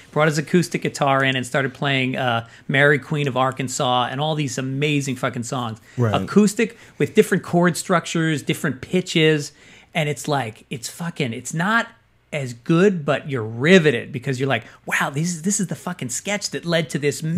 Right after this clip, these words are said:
Speaker 1: masterpiece."
Speaker 2: Wow.
Speaker 1: So, I mean, not that that would be the equivalent with stand-up, but I think it would be interesting for people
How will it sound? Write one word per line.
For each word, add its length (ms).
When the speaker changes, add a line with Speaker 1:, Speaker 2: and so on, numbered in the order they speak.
Speaker 1:
masterpiece." 880
Speaker 2:
Wow. 520
Speaker 1:
So, 200
I 100
mean, 160
not 280
that 160
that 200
would 140
be 160
the 100
equivalent 540
with 100
stand-up, 480
but 140
I 80
think 180
it 80
would 220
be 120
interesting 440
for 120
people 540